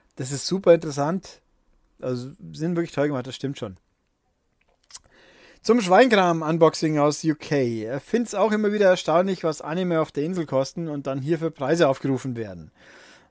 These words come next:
Und wenn man dann noch bedenkt, dass Crunchyroll oder Wakanim, was die im Monat kosten und tonnenweise Anime bieten, ist das Kaufen auf Disc noch weniger verführerisch. Ja, es ist halt offensichtlich eine sehr spezielle Kundschaft. Ich mein, bei Kandagawa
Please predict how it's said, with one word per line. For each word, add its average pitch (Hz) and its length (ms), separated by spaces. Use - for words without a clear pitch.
Und 143 60
wenn 170 100
man 202 80
dann 196 80
noch 196 120
bedenkt, 190 300
dass 170 120
Crunchyroll 185 480
oder 170 160
Wakanim, 180 680
was 160 220
die 196 220
im 190 100
Monat 180 380
kosten 190 420
und 156 180
tonnenweise 165 460
Anime 185 260
bieten, 185 280
ist - 120
das 151 120
Kaufen 156 280
auf 151 140
Disc - 300
noch 143 260
weniger 139 300
verführerisch. 151 520
Ja, 151 220
es 180 80
ist 202 140
halt 196 200
offensichtlich 208 540
eine 196 100
sehr 180 160
spezielle 202 420
Kundschaft. 175 600
Ich 143 60
mein, 180 200
bei 165 380
Kandagawa 185 880